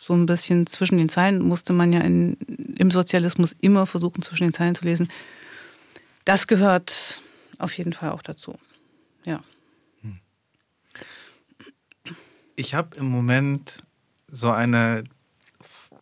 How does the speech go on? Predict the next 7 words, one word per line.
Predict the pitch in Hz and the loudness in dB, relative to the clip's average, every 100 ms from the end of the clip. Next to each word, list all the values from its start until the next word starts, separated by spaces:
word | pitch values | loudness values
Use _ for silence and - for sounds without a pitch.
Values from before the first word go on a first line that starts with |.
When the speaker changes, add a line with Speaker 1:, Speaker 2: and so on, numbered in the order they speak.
| _ _ - | _ _ -20
Speaker 2:
fast | - - 175 - | -12 -6 -4 -4
schon | 151 | -6
zu | - 175 | -6 -6
starke | 165 - 135 135 131 | 0 4 4 2 -2
Faszination | 139 139 - 127 120 123 131 131 123 | -2 -2 -2 0 -2 -2 -2 -2 -4
für | - 117 117 | -4 -2 0
die, | 113 110 107 | 0 -2 -4